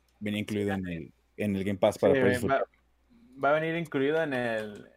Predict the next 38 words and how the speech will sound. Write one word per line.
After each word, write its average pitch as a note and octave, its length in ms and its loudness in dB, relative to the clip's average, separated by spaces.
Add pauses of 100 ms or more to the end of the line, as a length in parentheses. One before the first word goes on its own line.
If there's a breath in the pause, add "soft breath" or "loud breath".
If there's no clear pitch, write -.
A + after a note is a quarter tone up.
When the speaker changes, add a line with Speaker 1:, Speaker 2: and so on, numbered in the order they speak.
(140)
Speaker 2:
en A#2+ 160 -6
el A2+ 140 -6
Game C3+ 180 -8
Pass, A#3+ 300 -12
o - 80 -10
sea, A2 140 -6
no, A2+ 240 -6
pero A2 160 -2
no A2+ 60 -6
estoy C3+ 240 -6
cien C3+ 340 -8
por C3+ 120 -12
ciento C3+ 260 -8
seguro B2+ 280 -4
que B2+ 80 -16
sea A#2 100 -8
también A#2 200 -6
para G#2+ 200 -2
compu. G#2 380 -8
Según A2+ 640 -6
dijeron, F#3 420 0
güey, G#3+ 260 -4
o A#2 60 -8
sea, - 140 -8
porque G#2 220 -2
eso B2 140 -4
dijeron C3+ 420 2
hace A#2+ 540 -2 (540)
un B2 160 -4
montón, C3+ 540 -2
tienen B2 180 -2
una B2+ 140 -4
cosa B2+ 180 -8
que A#2+ 80 -6
se A#2+ 100 -2
llama A2 540 0
Play A2+ 340 -2
Anywhere, G2 480 -6